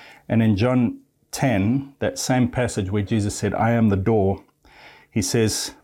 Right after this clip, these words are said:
"But I am the door. If anyone enters by me, he will be saved and will go in and out and find pasture." He was saying it's not just getting saved. You come in and out to find pasture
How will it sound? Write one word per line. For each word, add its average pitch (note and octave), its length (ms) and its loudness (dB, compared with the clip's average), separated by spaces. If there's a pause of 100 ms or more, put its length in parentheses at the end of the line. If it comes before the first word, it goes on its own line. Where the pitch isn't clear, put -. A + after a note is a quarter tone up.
(340)
"But B2+ 120 0
I C3 160 2
am D3+ 160 2
the C3+ 60 4
door. A2+ 380 2
If B2 180 -2
anyone D3 380 2
enters C#3 360 2
by A#2 220 0
me, A2 180 2
he A2 180 0
will A2 140 2
be G#2 140 0
saved A#2 440 -2
and A#2+ 180 2
will A2+ 120 2
go B2 420 0
in B2+ 420 0 (120)
and D3 380 0
out G#2+ 400 -2
and G#2+ 220 -6
find A2+ 340 -2
pasture." G#2+ 500 -6 (180)
He - 160 -4
was B2+ 200 0
saying C3 240 0
it's A2 220 -4
not B2+ 280 0
just - 380 -4 (280)
getting A2 280 -2
saved. G#2 440 -2 (260)
You G#2+ 180 0
come B2 380 0
in C#3 180 2
and C3+ 200 2
out B2+ 300 -2 (140)
to - 140 -8
find A#2+ 500 -2
pasture A#2 640 -2